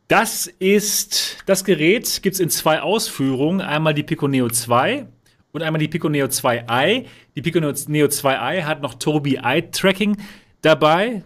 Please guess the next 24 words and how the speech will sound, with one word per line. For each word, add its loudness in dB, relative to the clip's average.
Man -6
kann -2
also 4
die 0
Augen 2
verfolgen. -2
Und 2
die 2
beiden 2
Geräte 0
sind 0
nicht 2
für 0
uns 2
gedacht, 0
sondern -4
auch -2
wieder 2
für 4
Businesskunden. -2
Das 2
ist 0
allerdings 2
nur 4